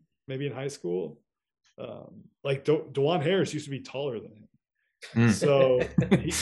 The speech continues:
Speaker 1: he was a late bloomer who always kinda had a chip on his shoulder, like, "I can hang with these dudes" type thing, right? Like, so I think we're, that's where some of that comes from. But no, I don't, I don't think any of it's going to be like,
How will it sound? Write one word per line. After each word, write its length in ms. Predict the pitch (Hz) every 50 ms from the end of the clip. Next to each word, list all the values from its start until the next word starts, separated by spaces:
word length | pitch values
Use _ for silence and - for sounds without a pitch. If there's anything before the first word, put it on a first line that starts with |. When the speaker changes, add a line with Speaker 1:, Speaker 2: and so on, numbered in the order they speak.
| - 165
Speaker 1:
he 40 | 190
was 180 | 196 185 165 143
a 60 | 156
late 300 | 147 143 135 135 131 131
bloomer 640 | - 135 147 160 165 151 143 135 127 123 113 - _ _ _ _ _ _ - -
who 580 | 147 143 139 135 135 131 131 123 123 120 120 - _ _ _ _ _ _ _ _ -
always 360 | 143 143 143 143 143 139 135
kinda 240 | - 147 143 135 127
had 140 | 123 131 123
a 80 | 120
chip 280 | 120 - - 151 147 147
on 140 | 139 135 131
his 120 | 127 120 117
shoulder, 400 | - - 139 135 131 127 123 123
like, 160 | 117 117 113
"I 140 | 117 131 147
can 120 | 143 151 127
hang 180 | 127 131 127
with 160 | 123 117 - -
these 200 | 123 117 110 -
dudes" 340 | - 123 120 120 113 110 -
type 260 | - 123 113 107 -
thing, 240 | - 120 110 107 101
right? 340 | 113 120 139 151 151 - -
Like, 260 | 131 123 123 123 -
so 400 | - - 143 131 127 120 - - _ _ _ _ - -
I 100 | 160 190
think 200 | 202 156 - -
we're, 140 | 135 131 131
that's 320 | 131 147 139 135 - -
where 80 | 139 127
some 180 | - 139 135
of 60 | 127
that 200 | 120 120 120 120
comes 260 | - - 123 123 120 -
from. 340 | - - 120 117 117 113 113
But 260 | 113 113 110 110 110 _ _ _ _ _ _ _ -
no, 120 | 131 131 127
I 180 | 127 131 135
don't, 160 | 139 143 147 -
I 120 | 147 147
don't 180 | 147 143 135 -
think 220 | - 135 127 127
any 220 | 135 127 127 123 123
of 140 | 120 117 113
it's 160 | 113 113 -
going 240 | - 123 120 120 113
to 60 | 113
be 180 | 110 117 117 113
like, 320 | 113 110 107 107 107 -